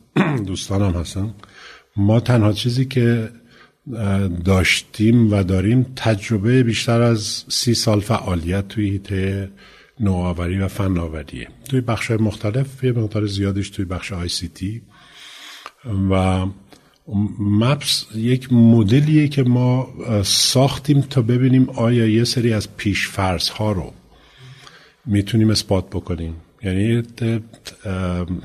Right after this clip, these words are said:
در حقیقت یه تمرین مهندسیه، یه،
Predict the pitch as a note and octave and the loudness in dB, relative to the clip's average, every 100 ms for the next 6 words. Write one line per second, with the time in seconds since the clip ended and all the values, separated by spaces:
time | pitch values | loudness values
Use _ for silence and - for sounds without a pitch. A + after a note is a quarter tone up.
0 | - F#2 F2 F#2 F#2+ G2+ G#2+ - G#2+ G2 | -8 -4 -2 0 -2 -2 -4 -2 -2 0
1 | F2+ G2 G2+ F#2 F2+ E2 D2+ - E2 C#2+ | 0 0 0 0 0 -2 -4 -6 -6 -6
2 | E2+ F2 | -4 -4